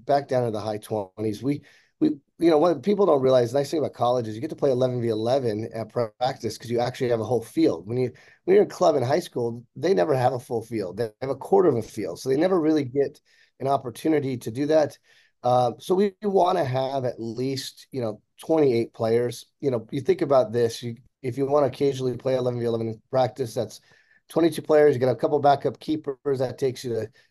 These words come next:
twenty-four players. Then you gotta have a couple subs for each team. There you get you to twenty-eight real quick.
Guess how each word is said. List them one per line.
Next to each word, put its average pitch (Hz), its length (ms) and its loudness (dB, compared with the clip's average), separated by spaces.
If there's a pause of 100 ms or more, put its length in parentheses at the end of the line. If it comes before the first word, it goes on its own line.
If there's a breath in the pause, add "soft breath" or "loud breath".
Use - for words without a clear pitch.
(100)
twenty-four 147 580 2
players. 139 540 2 (280 soft breath)
Then 143 120 -2
you 156 40 -2
gotta 151 120 4
have 143 80 4
a 123 40 -6
couple 123 280 -6
subs 131 340 -2
for 135 140 -10
each 127 180 -10
team. 135 500 2 (140)
There 135 240 2
you 131 160 -2 (140)
get 123 200 -4
you 117 120 -4
to 117 160 -14
twenty-eight 117 520 -2
real 113 140 -2
quick. 131 500 0